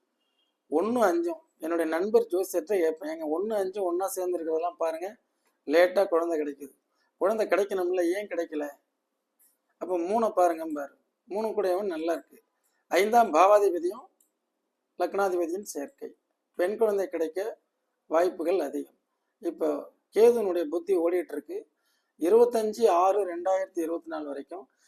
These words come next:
இந்த கேதுனுடைய அந்தரம், புத்தி இல்ல, அந்தரம். அந்தரம் ஏழாம் பாவகத்தை பற்றியது.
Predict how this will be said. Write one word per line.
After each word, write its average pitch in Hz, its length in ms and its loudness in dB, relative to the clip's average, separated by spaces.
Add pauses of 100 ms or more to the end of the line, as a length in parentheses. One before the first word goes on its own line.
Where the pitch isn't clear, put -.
(180)
இந்த 156 160 -2
கேதுனுடைய 196 600 4
அந்தரம், 180 480 -4 (100)
புத்தி 302 260 -6
இல்ல, 175 440 0
அந்தரம். 269 460 -10 (420)
அந்தரம் 214 400 0
ஏழாம் 202 380 2
பாவகத்தை 175 440 2
பற்றியது. 143 600 -10